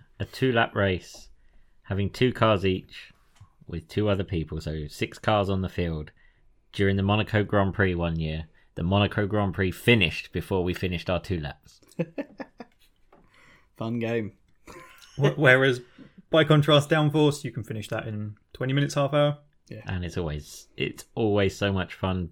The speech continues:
Speaker 1: People always think they've won that within minutes and lose horrendously.
Speaker 3: Yes.
Speaker 1: And those that are about to give up can win.
Speaker 3: Yes.
Speaker 1: It's all about everyone. Everyone's involved, and you can purposely make someone win that game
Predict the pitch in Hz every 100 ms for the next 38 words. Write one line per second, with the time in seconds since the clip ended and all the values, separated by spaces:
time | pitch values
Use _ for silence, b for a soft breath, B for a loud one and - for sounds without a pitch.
0 | _ _ _ - 107 101 104 107 107 101
1 | - 107 - 98 92 - 98 98 87 -
2 | - _ _ - 95 92 90 95 90 -
3 | - - 92 90 90 85 98 95 92 90
4 | - 87 90 90 82 - 82 78 82 -
5 | - - - - 90 98 101 87 95 92
6 | 92 87 95 90 - 85 92 90 85 -
7 | _ - 92 87 92 78 - _ 151 -
8 | - - _ _ 110 - - 107 104 98
9 | 95 - 107 98 104 87 85 - 104 98
10 | 98 101 92 95 92 92 90 87 - 80
11 | 92 98 98 98 - 98 95 92 - 98
12 | 95 101 101 - - 90 87 85 92 92
13 | 87 - 95 92 85 82 76